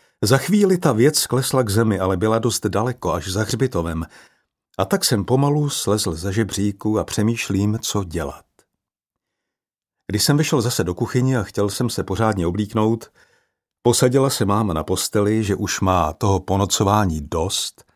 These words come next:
a abych řekl, co mě vlastně je. Jenže co jsem jí měl povídat?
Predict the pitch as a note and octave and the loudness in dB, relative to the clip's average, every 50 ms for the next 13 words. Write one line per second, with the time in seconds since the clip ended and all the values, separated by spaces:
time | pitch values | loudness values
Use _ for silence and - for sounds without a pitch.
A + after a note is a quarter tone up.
0 | _ _ _ _ _ _ _ _ - A2 - - B2 A2+ C3 G#2 - - A#2+ A#2 | _ _ _ _ _ _ _ _ -2 -2 0 2 2 2 2 2 2 0 0 0
1 | - B2 G#2 - - G#2+ A2 A2 G#2 F#2 F#2+ G2+ - - - G2 F2+ F2 D#2 D2+ | 2 0 0 2 2 2 4 2 2 2 0 0 -2 -2 -2 -2 -2 -2 -2 -4
2 | D2 - - _ _ _ _ _ _ _ _ _ _ _ _ _ _ _ _ _ | -6 -8 -12 _ _ _ _ _ _ _ _ _ _ _ _ _ _ _ _ _
3 | _ _ _ _ _ _ _ _ - - E2 G2+ A2+ G#2+ A#2 C3 B2 - - A2+ | _ _ _ _ _ _ _ _ -6 -2 0 0 0 0 0 -2 -2 -2 -2 0
4 | - - - B2 A2+ A2 F#2+ E2+ F2+ G#2+ A2+ A2+ A#2 B2 B2 A#2 - - A#2 A#2+ | 0 2 2 2 2 2 2 2 2 2 2 2 2 2 0 0 0 0 0 0
5 | D#3 E3 E3 D3+ F2+ D2 - | 0 -2 -4 -4 -4 -6 -6